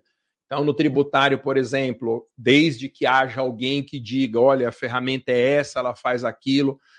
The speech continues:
precisa ter uma seta apontando pro bom resultado. E um especialista, alguém que presta consultoria em inteligência artificial pra escritórios é sempre um nome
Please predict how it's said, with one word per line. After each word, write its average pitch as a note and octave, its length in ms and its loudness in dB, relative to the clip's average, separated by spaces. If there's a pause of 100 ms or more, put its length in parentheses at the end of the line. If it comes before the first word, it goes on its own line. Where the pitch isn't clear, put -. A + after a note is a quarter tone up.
(120)
precisa C3+ 300 -2
ter D3+ 160 -2
uma E3 200 2
seta D#3+ 640 0
apontando C3 920 -2 (320)
pro C3 380 4
bom C#3 240 2
resultado. C3 840 -2
E B2+ 340 -8 (340)
um B2+ 160 -4
especialista, C3 1120 -4 (220)
alguém B2 260 2
que - 140 -10
presta C3+ 340 -2
consultoria D3 800 -2
em D3 60 -2
inteligência C#3 640 -2
artificial B2 640 -4
pra D3 240 2
escritórios D3 840 0
é D3+ 80 -6
sempre C#3+ 380 -6
um D#3 100 -4
nome C#3+ 380 2